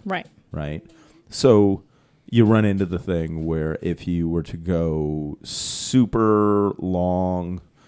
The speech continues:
Speaker 2: and just gradually build, like, ten percent per week, you know, so you start an hour, then it's an hour six, an hour twelve, and this is per workout.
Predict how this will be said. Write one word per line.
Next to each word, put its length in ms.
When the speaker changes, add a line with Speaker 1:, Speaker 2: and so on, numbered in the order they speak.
Speaker 2:
and 180
just 300
gradually 760
build, 580
like, 160
ten 260
percent 540
per 120
week, 520
you 140
know, 240
so 300
you 120
start 280
an 100
hour, 720
then 120
it's 160
an 60
hour 240
six, 760
an 120
hour 280
twelve, 540
and 100
this 100
is 120
per 180
workout. 600